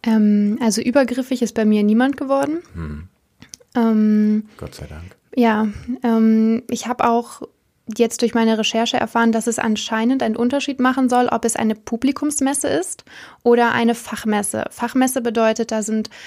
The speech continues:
Speaker 1: da kommen nur Besucher hin, die tatsächlich in dem Job arbeiten, die was damit zu tun haben, die sich
Speaker 2: Mhm.
Speaker 1: deswegen informieren müssen auf dieser Fachmesse,
Speaker 2: Mhm.
Speaker 1: Fachausstellung. Und Publikumsmessen sind halt geöffnet für komplett jeden.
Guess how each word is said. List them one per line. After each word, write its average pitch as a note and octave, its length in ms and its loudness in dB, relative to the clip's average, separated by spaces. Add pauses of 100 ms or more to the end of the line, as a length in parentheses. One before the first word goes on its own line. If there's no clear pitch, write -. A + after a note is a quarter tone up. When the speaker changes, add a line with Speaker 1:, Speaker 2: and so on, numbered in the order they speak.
Speaker 1:
da A3+ 100 -4
kommen A3+ 300 2
nur B3 160 4
Besucher B3+ 400 0
hin, B3 260 4
die G#3+ 200 -2
tatsächlich A3+ 520 -4
in A3+ 140 2
dem G#3+ 220 2 (300)
Job G#3+ 260 -2
arbeiten, B3 420 2
die A#3 100 4
was A3+ 140 0
damit A3+ 240 -2
zu A#3 80 -6
tun A#3 360 0
haben, G#3 280 -6
die G#3 80 -4
sich G#3 160 -4
Speaker 2:
Mhm. - 40 -10
Speaker 1:
deswegen G#3+ 360 0
informieren A3 540 4
müssen G#3 440 -4 (200)
auf - 140 -12
dieser G3+ 440 0
Fachmesse, A3 640 -4
Speaker 2:
Mhm. F2 120 -6 (180)
Speaker 1:
Fachausstellung. G#3 720 -2 (460)
Und A#3 160 2
Publikumsmessen A3+ 880 0
sind G#3+ 180 2
halt G3+ 320 -4 (1040)
geöffnet G3+ 440 0
für G#3 280 0
komplett G3 480 -4
jeden. G3+ 480 0